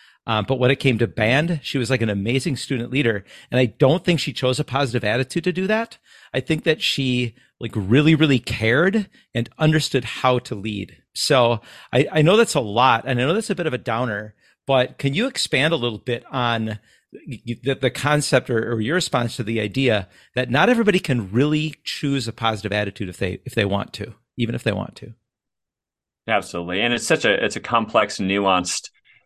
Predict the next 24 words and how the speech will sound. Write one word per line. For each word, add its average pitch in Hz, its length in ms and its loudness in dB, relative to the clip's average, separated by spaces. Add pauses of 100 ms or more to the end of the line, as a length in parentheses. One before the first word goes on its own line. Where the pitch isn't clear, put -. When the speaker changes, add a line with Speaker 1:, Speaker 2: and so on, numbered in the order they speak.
Speaker 2:
um, 80 480 0 (260)
concept 92 500 0
and 85 80 -2
idea 85 640 2
for - 160 -4
sure. 85 440 2 (380)
Uh, 82 260 4 (400)
and 92 380 0 (160)
th-, 101 180 -2
there's 95 240 -2
many 113 280 2
layers 92 480 0
to 78 200 -8
it. 78 180 -8 (120)
And, 92 480 0 (580)
uh, 92 380 2 (220)
so 123 360 4
in 117 140 2
terms 185 340 -2
of 120 220 0
choosing 147 580 0
our 113 140 4
response, 101 800 0 (360)
it's, - 400 -2